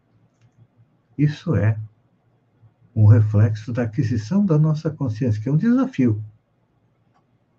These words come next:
não só para a nossa vida atual, mas também para as vidas futuras. Queremos chegar na pátria espiritual, <clears throat>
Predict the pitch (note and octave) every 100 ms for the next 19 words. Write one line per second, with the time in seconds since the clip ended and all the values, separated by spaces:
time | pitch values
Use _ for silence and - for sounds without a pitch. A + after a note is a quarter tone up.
0 | _ _ _ _ - G#2+ G#2 G#2 F#2+ G#2
1 | F#2+ F2 F#2 F2 F#2+ E2 F#2+ F2 - G2
2 | D#3+ G3+ D3 D#3 D3 D3+ C3+ B2+ G#2 G#2
3 | A2+ G#2+ G#2 A2 G#2+ G#2 - - _ _
4 | _ _ _ _ _ _ _ - G2+ A2+
5 | A2 G#2 G2+ - G#2 F#2+ G#2+ A2 G2+ F#2
6 | - G#2 G#2 G#2 F#2 - G2+ F#2+ - A#2+
7 | C#3 - _ - F#3 C3 -